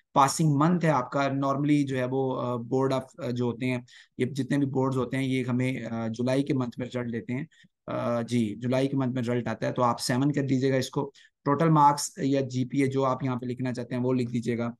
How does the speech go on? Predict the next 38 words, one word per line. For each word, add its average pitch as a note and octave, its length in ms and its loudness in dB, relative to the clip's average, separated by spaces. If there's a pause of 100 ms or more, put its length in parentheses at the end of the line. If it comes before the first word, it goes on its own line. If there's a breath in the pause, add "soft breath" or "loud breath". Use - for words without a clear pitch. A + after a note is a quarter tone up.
(220)
अगर B2+ 180 0
टोटल B2+ 260 0
मार्क्स A#2+ 460 -4
आपके A#2 260 -4
दौर B2 220 0
में B2 120 -6
एक A#2+ 100 -6
हज़ार A#2+ 160 -2
पचास C3 440 -2
है C3 60 -4
तो B2+ 60 -2
एक B2+ 140 -2
हज़ार C3 140 0
पचास D3+ 420 0
लिखेंगे, D#3+ 380 2 (300 loud breath)
otherwise C#3 400 2
ग्यारह C3 280 0
सौ C3 160 -6
है B2 120 -2
तो B2 120 -4
ग्यारह A#2 240 -2
सौ B2+ 140 -4
लिखेंगे। A#2+ 400 -2 (260 loud breath)
जितने F3+ 280 4
भी F3+ 120 4
नंबर D3 240 4
आपके C3 300 0
आए B2+ 80 2
हैं C3+ 100 0
आपने B2 280 -4
यहाँ A2+ 200 0
पे A2+ 80 -8
वो B2 100 -2
लिख A2+ 180 -2
देने G#2+ 220 -4
हैं, G#2 120 -8 (160)
ठीक - 140 -8
है। E3 140 -2